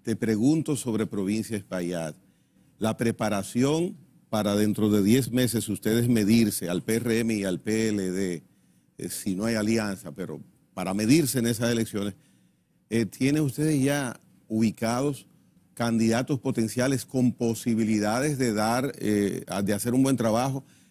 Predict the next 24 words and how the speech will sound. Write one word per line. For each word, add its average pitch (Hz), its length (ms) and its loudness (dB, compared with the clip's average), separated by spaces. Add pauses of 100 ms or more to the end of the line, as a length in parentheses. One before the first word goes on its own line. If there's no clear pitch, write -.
(100)
en 98 140 -8
Cayetano 92 500 -4
Germosén, 107 580 -2
en 98 80 -2
Jamao 87 280 -4
al 85 100 -2
Norte, 113 320 0
en 98 80 0
Gaspar 90 300 -4
Hernández, 113 640 0 (400)
eh, 107 340 2
en 113 140 2
el 110 160 2
municipio 110 640 2
cabecera, 107 760 0
en 101 160 0
Moca? 120 460 2 (560)
Eh, 101 120 -6
Moca 127 380 0
tendrá, 156 520 0 (320)
Espaillá 120 420 0
tendrá 135 280 0
buena 135 540 2
representación, 123 1120 -2